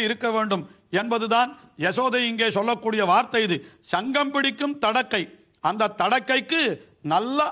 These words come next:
அங்கமுடையதோர் என்னால், அந்த சங்கப் போல இதுவும் அவனுடைய கையை உறுத்தாமல், எப்பொழுதும் அவனுடைய கையை விட்டு பிரியாமல், அவனுடைய கையிலேயே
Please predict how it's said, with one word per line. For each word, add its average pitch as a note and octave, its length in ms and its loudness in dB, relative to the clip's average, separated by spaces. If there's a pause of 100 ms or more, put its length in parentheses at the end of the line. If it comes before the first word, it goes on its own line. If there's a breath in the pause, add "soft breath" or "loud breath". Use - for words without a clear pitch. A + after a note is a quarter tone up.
(140)
அங்கமுடையதோர் A#3 840 2
என்னால், G#3 260 4 (300 loud breath)
அந்த F3 120 0 (100)
சங்கப் C#4 360 0
போல B3 180 2 (460 loud breath)
இதுவும் D4 280 0
அவனுடைய B3 280 4 (140)
கையை B3+ 320 2
உறுத்தாமல், A3+ 560 2 (420 loud breath)
எப்பொழுதும் D4+ 460 0
அவனுடைய B3+ 260 4 (120)
கையை C4 280 0
விட்டு A#3 200 -2 (100)
பிரியாமல், A3 500 4 (300 loud breath)
அவனுடைய A3 260 2 (120)
கையிலேயே B3+ 500 4